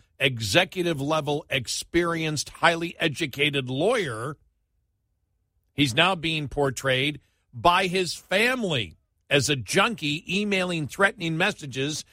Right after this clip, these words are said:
to foreign figures, demanding and apparently receiving millions of dollars. It is little more than an elite version of an addict panhandling in Times Square, except that Hunter apparently panhandled effectively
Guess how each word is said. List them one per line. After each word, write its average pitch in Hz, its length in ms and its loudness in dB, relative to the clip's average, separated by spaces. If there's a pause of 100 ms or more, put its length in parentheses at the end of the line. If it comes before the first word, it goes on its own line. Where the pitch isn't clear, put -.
(200)
to 160 120 2
foreign 202 440 2
figures, 135 560 -2
demanding 151 720 0 (200)
and 131 140 2
apparently 147 480 0
receiving 139 560 -2
millions 190 420 -2
of 127 120 -4
dollars. 123 540 2 (480)
It 143 120 2
is 135 180 0
little 202 180 2
more 185 320 0
than 160 180 -2
an 143 100 -4
elite 151 380 -2
version 202 500 -2
of 135 160 -2
an 135 180 0
addict 190 420 2 (160)
panhandling 180 840 -2 (220)
in 165 220 -2
Times 151 420 2
Square, 139 560 0 (400)
except 135 360 2
that 117 120 0
Hunter 147 320 2
apparently 131 480 -2
panhandled 131 640 -2
effectively 120 840 0